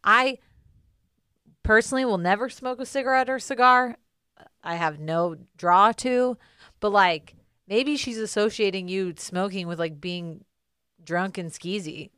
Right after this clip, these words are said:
versus, like, if you're smoking a cigar, like, maybe it's, like, less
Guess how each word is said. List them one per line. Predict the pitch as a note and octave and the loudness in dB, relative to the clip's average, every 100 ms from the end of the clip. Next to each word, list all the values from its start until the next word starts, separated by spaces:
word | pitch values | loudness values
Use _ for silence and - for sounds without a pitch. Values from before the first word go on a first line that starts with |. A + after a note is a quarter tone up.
| D#3+ | -12
versus, | F3 F3+ F3 E3 | -10 -8 -8 -2
like, | E3 E3 - | -2 -2 -8
if | F3+ E3+ | -12 -8
you're | F3 | -10
smoking | - F3+ F3 E3+ | -8 -8 -8 -12
a | |
cigar, | - D#3+ D#3+ F3 D#3+ | -12 -2 2 4 2
like, | D3+ - | -2 -10
maybe | D#3 D#3+ D#3+ D#3 - _ _ _ _ _ _ _ _ _ _ _ | -12 -12 -10 -12 -16 _ _ _ _ _ _ _ _ _ _ _
it's, | E3+ - | -20 -10
like, | D#3 C#3+ | -8 -8
less | D3 C#3+ D3 - - | -8 -8 -8 -14 -20